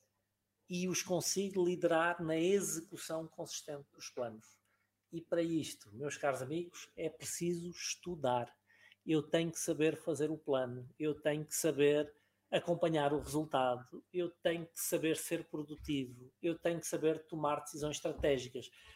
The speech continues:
Eu, eu muitas vezes dou o exemplo do xadrez, eu, eu sei as regras do xadrez, mas não percebo nada de xadrez. O xadrez ficou aí muito na moda recentemente por causa de uma série do Netflix, que é o Gambito de Dama.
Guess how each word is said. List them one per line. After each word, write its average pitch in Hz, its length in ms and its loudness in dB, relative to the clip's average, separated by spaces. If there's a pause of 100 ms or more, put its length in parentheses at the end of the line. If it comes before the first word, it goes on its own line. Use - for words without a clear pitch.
(100)
Eu, 214 160 0
eu 175 120 6
muitas 190 280 6
vezes 165 180 6
dou 165 140 8
o 156 60 8
exemplo 143 400 4
do 123 240 0
xadrez, 151 600 6
eu, 127 400 -4 (200)
eu 143 140 4
sei 175 260 10
as 147 80 6
regras 147 260 6
do 165 80 -4
xadrez, 220 420 -2
mas 135 140 -2
não 131 100 0
percebo 123 240 -4
nada 117 220 -4
de - 80 -14
xadrez. - 300 -18 (600)
O - 60 -12
xadrez 180 300 10
ficou 165 300 6
aí 156 120 6
muito 156 300 0
na 151 80 6
moda 143 260 8
recentemente 143 680 0
por - 120 -12
causa 131 240 2
de 135 60 -4
uma 131 120 -2
série 131 280 2
do 120 320 -8
Netflix, 135 600 -2
que - 120 -2
é - 20 2
o 123 80 0
Gambito 139 600 2
de 113 120 -12
Dama. 113 440 4